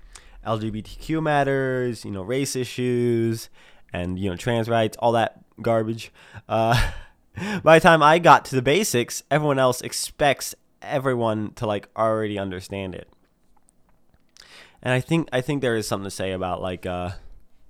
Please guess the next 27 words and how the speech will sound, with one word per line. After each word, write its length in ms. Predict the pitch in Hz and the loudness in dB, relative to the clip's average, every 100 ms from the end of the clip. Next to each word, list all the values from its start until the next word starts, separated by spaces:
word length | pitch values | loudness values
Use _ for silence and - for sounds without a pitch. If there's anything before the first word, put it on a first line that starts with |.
| - _ - - - - - | -20 _ -20 -20 -20 -20 -8
um, 560 | 92 90 87 85 95 - _ _ _ _ _ _ _ _ _ _ _ _ _ _ _ _ - | -2 0 0 -4 -8 -14 _ _ _ _ _ _ _ _ _ _ _ _ _ _ _ _ -4
you 140 | 120 | 0
know, 220 | 87 82 95 _ _ _ _ - | 0 -2 -8 _ _ _ _ 6
having 240 | 208 190 | 6 8
a 20 | |
little 180 | 175 147 | 6 6
patience. 760 | - 110 110 120 110 - - - 170 | 4 0 0 -2 -4 -6 -12 -6 2
I 40 | |
mean, 120 | 180 | 6
obviously 420 | 175 165 165 165 | 8 8 4 4
there 160 | 143 127 | 4 6
are 200 | 123 120 | 6 4
bigots 480 | 107 104 104 - 113 | 2 0 0 -4 -6
in 60 | |
the 60 | 117 | -4
world, 500 | 113 113 110 107 110 _ _ _ _ _ | -2 -2 -2 -4 -6 _ _ _ _ _
but 140 | - 147 | -4 0
even 220 | 190 165 | 2 4
in 120 | 135 | 2
those 220 | 110 104 | 2 0
cases, 440 | - 104 95 95 92 | -4 -8 -8 -10 -4
they're 140 | 147 | 2
not 240 | 151 127 113 | 2 2 2
bigots 380 | 110 107 - | 0 0 -4
because 280 | - 113 101 | -8 -8 -6
they, 180 | 101 98 | -4 -6
they, 180 | - | -4